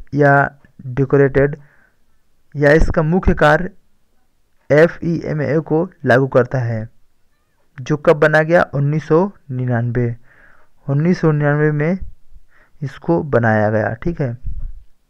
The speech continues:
Next question, मौर्यकालीन मूर्तिकला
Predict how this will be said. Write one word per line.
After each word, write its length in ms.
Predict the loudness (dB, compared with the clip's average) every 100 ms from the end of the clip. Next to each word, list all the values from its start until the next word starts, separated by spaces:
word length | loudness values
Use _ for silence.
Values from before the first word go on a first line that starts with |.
| _ _ _ _ _ _ _ _ _ -8
Next 280 | -6 -6 -4
question, 400 | -4 0 -2 -2 -8 -18 -18 -20 -20 -14 -12 -10 -12 -18 -20 -20 _ _ _ _ _ _ _ _ _ _ _ _ _ _ _ _ _ _ _ _ _ -14
मौर्यकालीन 1000 | -6 0 2 2 0 2 2 2 -2 -6 -12 -20 -20 -16 -14 -12 -14 -18 -20 _ _ _ -6
मूर्तिकला 840 | -2 0 0 -2 -4 0 2 2